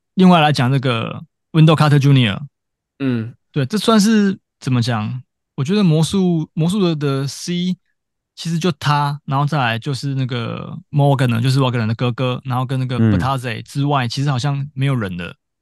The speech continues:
Speaker 3: 没什么人可以选。
Speaker 2: 对啊，他算是，算魔术最稳定的中锋啊，个人觉得。
Speaker 3: 对。
Speaker 1: 对，可是我觉得 Wendell Carter Junior 一直有个问题，就是他的出赛状况也非常非常糟糕。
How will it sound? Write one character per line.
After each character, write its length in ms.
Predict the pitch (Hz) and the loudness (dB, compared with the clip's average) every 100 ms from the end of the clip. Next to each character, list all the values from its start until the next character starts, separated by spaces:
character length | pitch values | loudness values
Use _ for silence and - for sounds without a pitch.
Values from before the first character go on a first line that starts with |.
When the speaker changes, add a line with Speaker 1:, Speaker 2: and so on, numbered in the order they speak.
| _ _ _ _ | _ _ _ _
Speaker 3:
没 160 | 90 | -2
什 140 | 95 92 | 0 0
么 140 | 76 | -2
人 100 | 73 | -2
可 80 | 78 | -2
以 40 | |
选。 60 | 82 | 0
Speaker 2:
对 80 | 175 | 0
啊， 40 | |
他 20 | |
算 20 | 156 | 2
是， 380 | 165 151 139 131 | 2 2 0 -4
算 240 | - 185 160 | -6 -6 -4
魔 240 | 147 135 | -4 -4
术 180 | 143 156 | -4 -4
最 220 | 165 147 | 0 0
稳 240 | 120 107 | 0 -6
定 160 | 120 127 | -6 -8
的 80 | 113 | -8
中 240 | 113 110 | -10 -10
锋 180 | 123 104 | -12 -12
啊， 120 | 98 | -12
个 100 | 120 | -14
人 80 | 107 | -16
觉 120 | - | -16
得。 60 | - | -6
Speaker 3:
对。 200 | 92 78 - _ _ _ _ | -2 -2 -6 _ _ _ _
Speaker 1:
对， 240 | 214 143 | -2 -2
可 100 | 123 | 0
是 120 | 160 | 0
我 100 | 226 | 2
觉 80 | 175 | 2
得 80 | 208 185 | 0 0
Wendell 220 | 214 202 | -2 0
Carter 320 | 196 185 196 | 0 -2 -4
Junior 240 | 170 180 165 | 0 0 -2
一 80 | - | -6
直 100 | 165 | -2
有 100 | 147 | -2
个 80 | 139 | 0
问 140 | 175 | -2
题， 80 | 123 | -2
就 100 | 135 | -4
是 140 | 156 170 _ _ _ - | -6 -8 _ _ _ -14
他 160 | 175 | -12
的 260 | 165 156 139 _ _ _ | -6 -6 -6 _ _ _
出 160 | - 170 | -8 -4
赛 160 | 170 143 | -2 -2
状 180 | 170 | -2
况 220 | 139 151 131 | -2 -2 -4
也 120 | 110 - | -8 -8
非 240 | 135 139 143 | -6 -6 -6
常 260 | - 120 | -6 -6
非 120 | 120 | -6
常 200 | 120 110 | -6 -6
糟 280 | 107 107 107 - | -6 -6 -8 -8
糕。 300 | 104 - | -10 -10